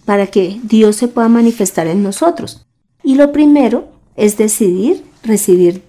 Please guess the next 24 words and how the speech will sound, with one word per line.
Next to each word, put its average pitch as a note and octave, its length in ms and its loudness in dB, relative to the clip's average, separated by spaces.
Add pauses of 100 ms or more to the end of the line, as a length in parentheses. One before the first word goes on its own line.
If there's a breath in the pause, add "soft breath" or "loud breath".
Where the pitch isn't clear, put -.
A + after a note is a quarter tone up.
(160)
de A3 140 0
su - 160 -6
amor E3+ 380 -4 (200)
como E3+ 360 -2
padre C4+ 540 -2
y G#3 160 -2
esposo, - 500 -8 (380)
que G3 140 0
nos E3+ 220 -4
cuida, A#3+ 680 0
nos F3+ 360 -4
ama, A#3 400 0 (140)
nos B3+ 220 -4
limpia B3+ 580 -4 (220)
y A#3 100 -2
nos B3+ 200 -4
guía. F4+ 220 -2 (400)
Además, A3+ 400 2
entender A#3+ 420 2
que A#3 100 -6
su A3 160 -6
amor F#3 280 -2
es F#3 180 -4 (220 soft breath)
superior G#3 960 -2